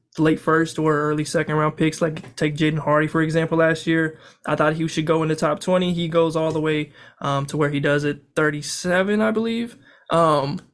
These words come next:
and so that's a kind of a difficult question. I think that some second round guys that I like,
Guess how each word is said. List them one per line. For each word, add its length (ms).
and 560
so 480
that's 240
a 180
kind 160
of 80
a 60
difficult 400
question. 260
I 80
think 340
that 480
some 300
second 260
round 200
guys 260
that 80
I 80
like, 520